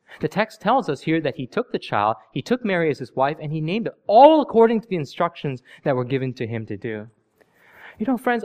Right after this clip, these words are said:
I asked earlier at the start of this sermon, "Who is Jesus to you?" You know, you look at this text and you realize there are incredible prophecies being fulfilled here. As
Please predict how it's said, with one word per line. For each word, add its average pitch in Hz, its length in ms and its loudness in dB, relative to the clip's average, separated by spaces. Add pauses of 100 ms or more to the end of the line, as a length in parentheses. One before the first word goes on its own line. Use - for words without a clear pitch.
I 240 180 -2
asked 190 420 -4
earlier 156 320 0
at 123 80 -6
the 117 60 -14
start 147 320 -4
of 120 60 -10
this 113 160 -8
sermon, 92 560 -12 (760)
"Who 254 400 0
is 170 320 -2
Jesus 131 760 -6 (100)
to 127 140 -10
you?" 110 520 -10 (1400)
You 202 120 0
know, 208 60 0
you 208 100 -2
look 247 240 0
at 254 120 -4
this 214 180 -2
text 175 280 -6
and 156 120 -2
you 165 80 -4
realize 180 400 0 (200)
there 180 160 2
are 180 220 4
incredible 240 580 0
prophecies 185 720 0
being 156 280 -2
fulfilled 147 540 0
here. 98 440 -6 (420)
As 196 200 2